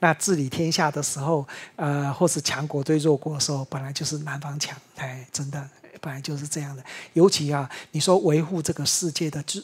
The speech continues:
秩序的时候，有时候反而是要同情弱者啊，不是修理弱者。那美国最大的麻烦就是修理弱者，害怕强者，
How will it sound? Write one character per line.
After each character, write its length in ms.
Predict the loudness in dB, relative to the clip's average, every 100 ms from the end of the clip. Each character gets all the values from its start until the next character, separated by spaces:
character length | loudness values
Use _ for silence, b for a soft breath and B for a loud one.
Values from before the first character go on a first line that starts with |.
| -4
秩 180 | 0
序 240 | 0 0 -2
的 140 | 0
时 140 | 0 0
候， 280 | -2 -2 -4 B B
有 220 | 0 2
时 160 | 2 2
候 220 | 2 2
反 260 | 0 -4 -4
而 80 |
是 180 | -2 -2
要 120 | -2 -4
同 240 | -6 -4
情 280 | -4 -4 -4
弱 260 | -4 -4
者 240 | -6 -8 -10 _
啊， 200 | -8 -8 B B
不 100 | -2
是 140 | 0 2
修 340 | 2 4 4
理 140 | 2 0
弱 260 | 2 0
者。 220 | 0 -6 -10 B B B
那 100 | 0
美 220 | 2 2
国 160 | 2
最 180 | 2 4 4
大 120 | 2
的 140 | 0
麻 260 | -4 -4 -6
烦 220 | -6 -6
就 100 | -4
是 60 | -2
修 300 | 0 0 -2
理 180 | -2 -2
弱 200 | -2 -2
者， 160 | -6
害 240 | -4 -2 -2
怕 200 | -6 -6
强 260 | -6 -6 -8
者， 160 | -8